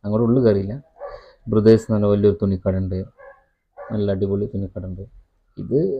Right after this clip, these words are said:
അറിയാലോ നഴ്സറി, ചെറിയൊരു നഴ്സറിയാണ്, എന്നാലും ഒട്ടുമിക്ക സാധനങ്ങളവിടെ കിട്ടും. അതൊക്കെ നമ്മളെ മലപ്പുറം മഞ്ചേരി പോകുന്ന റൂട്ടിലാണ്. അത് പച്ചക്കറി മാർക്കറ്റാണ്, ഇവിടെയാണ് വിലക്കുറവ്,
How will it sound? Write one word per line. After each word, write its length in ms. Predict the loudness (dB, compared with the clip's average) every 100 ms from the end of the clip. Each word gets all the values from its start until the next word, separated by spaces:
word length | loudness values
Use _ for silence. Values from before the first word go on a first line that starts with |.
| 0
അറിയാലോ 220 | 2 4
നഴ്സറി, 380 | 4 2 0 -4 -6 _ _ _ -4
ചെറിയൊരു 240 | 2 4
നഴ്സറിയാണ്, 420 | 4 2 -2 -2 -6 -6
എന്നാലും 300 | -6 -4 -4 -6 -8
ഒട്ടുമിക്ക 280 | -6 -2 0
സാധനങ്ങളവിടെ 340 | 0 2 4 2
കിട്ടും. 240 | 0 -8 -20 _ _ _ _ -20 _ _ -4
അതൊക്കെ 280 | -2 0 -4 -4
നമ്മളെ 300 | -2 2 4 4 6 4 4 2 2
മലപ്പുറം 400 | 0 0 0 2
മഞ്ചേരി 320 | 2 2 0
പോകുന്ന 180 | 0 -2 -4
റൂട്ടിലാണ്. 320 | -6 -6 -8 -10 -8
അത് 80 | -6 -6
പച്ചക്കറി 480 | -8 -14 -10 -4 0 0
മാർക്കറ്റാണ്, 460 | -2 -6 -8 -10 -8
ഇവിടെയാണ് 280 | -4 0 0
വിലക്കുറവ്, 400 | -2 -4 -8 -10